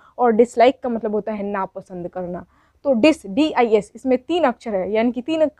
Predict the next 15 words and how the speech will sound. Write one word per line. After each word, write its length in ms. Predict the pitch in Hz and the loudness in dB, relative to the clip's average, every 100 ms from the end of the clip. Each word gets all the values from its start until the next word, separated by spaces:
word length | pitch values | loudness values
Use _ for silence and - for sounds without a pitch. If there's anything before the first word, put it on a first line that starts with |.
| - | -8
अक्षरों 380 | 262 - 277 277 | -6 2 4 4
का 120 | 269 | 2
ये 140 | 269 | 0
समूह 380 | 254 240 254 240 | -2 0 0 0
है, 80 | 180 - _ - | -4 -12 _ -6
तीन 140 | 311 | 2
लेटर 240 | 285 269 277 | 4 4 2
का 140 | 262 | 0
ग्रुप 280 | 240 277 269 | 4 2 2
है। 120 | 202 190 _ - | -6 -12 _ -2
तो 80 | 247 | 0
डिस 260 | 214 349 - | 4 2 2
को 120 | 311 | -2
क्या 180 | 311 285 | 2 0
कहेंगे, 440 | 277 269 262 339 | 2 2 0 -2